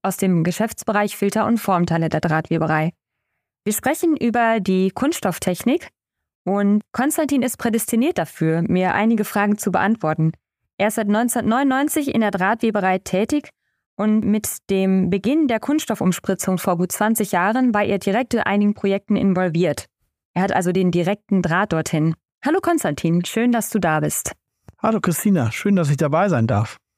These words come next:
Speaker 1: Du bist Projektmanager im Bereich der Automobilindustrie. Was genau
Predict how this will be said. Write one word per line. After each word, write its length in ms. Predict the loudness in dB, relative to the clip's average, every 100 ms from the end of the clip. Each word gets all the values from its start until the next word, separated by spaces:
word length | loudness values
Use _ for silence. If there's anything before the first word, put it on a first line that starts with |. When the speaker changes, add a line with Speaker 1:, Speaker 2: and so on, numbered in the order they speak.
| _ _ _ _ _
Speaker 1:
Du 80 | -2
bist 140 | -2
Projektmanager 680 | -2 -2 0 0 0 0 0
im 120 | 2
Bereich 280 | 2 0 0
der 200 | 0 0
Automobilindustrie. 960 | 0 0 2 0 0 -2 -2 0 0 -4 _ -4
Was 220 | -4 0
genau 500 | 0 2 2 0